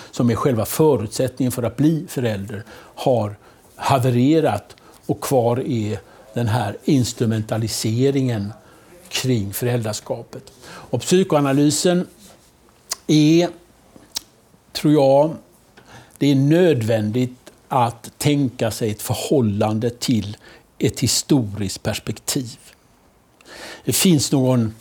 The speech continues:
fasa, eh,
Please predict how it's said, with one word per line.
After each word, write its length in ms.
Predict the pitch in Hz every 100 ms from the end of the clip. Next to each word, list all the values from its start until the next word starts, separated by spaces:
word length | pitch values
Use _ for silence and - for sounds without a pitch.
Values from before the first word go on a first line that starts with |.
| - - - - _ _ _ - - - -
fasa, 1040 | - - 170 170 165 127 - - 160 165 165 - _ _ _ _ - - _ _ -
eh, 420 | 151 131 120 117